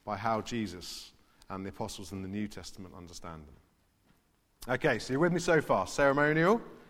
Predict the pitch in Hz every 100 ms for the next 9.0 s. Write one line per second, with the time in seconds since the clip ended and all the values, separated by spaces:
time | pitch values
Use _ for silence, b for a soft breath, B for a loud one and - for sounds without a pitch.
0 | B B _ 110 120 120 127 208 - B
1 | B B - 151 156 156 - 123 - -
2 | 104 90 110 120 139 110 101 95 - -
3 | - - 160 127 110 92 80 - _ _
4 | _ _ _ _ _ 101 95 95 - -
5 | - - - _ _ _ _ b b b
6 | 151 139 139 - 269 285 240 156 135 127
7 | 131 - 143 147 147 143 185 170 165 156
8 | 156 190 220 190 123 113 101 98 123 185